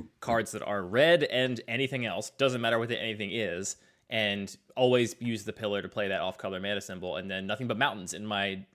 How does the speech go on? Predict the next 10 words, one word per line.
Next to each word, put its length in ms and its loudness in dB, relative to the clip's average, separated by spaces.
deck 180 -2
full 280 -2
of 180 -6
all 120 -2
these 160 -4
gold 240 -4
cards. 400 -8
And 120 -2
it 80 -2
works 320 0